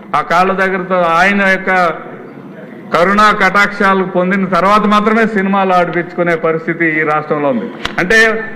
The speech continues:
సమాజ జీవితాన్ని ప్రభావితం చేసే పరిస్థితి లా అండ్ ఆర్డర్కు ఉంది. ఆ లా అండ్ ఆర్డర్ సక్రమంగా లేకపోవటం చేత మరి ఈ జరిగిన దుష్పరిణామాలన్నీ ఈ రాష్ట్రం అధోగతి పాలైపోయింది అధ్యక్ష.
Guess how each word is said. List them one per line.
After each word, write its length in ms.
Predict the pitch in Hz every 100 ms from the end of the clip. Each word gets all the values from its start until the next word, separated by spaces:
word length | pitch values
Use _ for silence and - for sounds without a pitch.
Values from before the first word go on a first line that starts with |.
| - -
సమాజ 440 | - 175 208 233
జీవితాన్ని 720 | 233 180 180 214 214 214 214 214
ప్రభావితం 640 | 185 180 208 220 220 214
చేసే 420 | 190 196 196 208
పరిస్థితి 1000 | 208 190 180 196 233 226 233 196 - - - - 127
లా 100 | 151
అండ్ 260 | 196 208
ఆర్డర్కు 360 | 202 185 185 175
ఉంది. 640 | 180 175 180 156 110 - - - -
ఆ 120 | 151
లా 140 | 170 175
అండ్ 240 | 214 226
ఆర్డర్ 300 | 226 214 208
సక్రమంగా 520 | 202 190 208 214 208
లేకపోవటం 800 | 185 151 170 214 196 202 202 196 190
చేత 440 | 185 185 180 170 147 - - - - -
మరి 400 | 160 180 180 143 - - - - - -
ఈ 180 | 160 170
జరిగిన 420 | 147 170 185 196 185
దుష్పరిణామాలన్నీ 1040 | 147 175 175 196 196 196 190 185 180 185
ఈ 80 | 185
రాష్ట్రం 380 | 170 180 180 175
అధోగతి 420 | 160 185 185 180
పాలైపోయింది 680 | 165 170 170 165 160 151
అధ్యక్ష. 300 | 143 139 131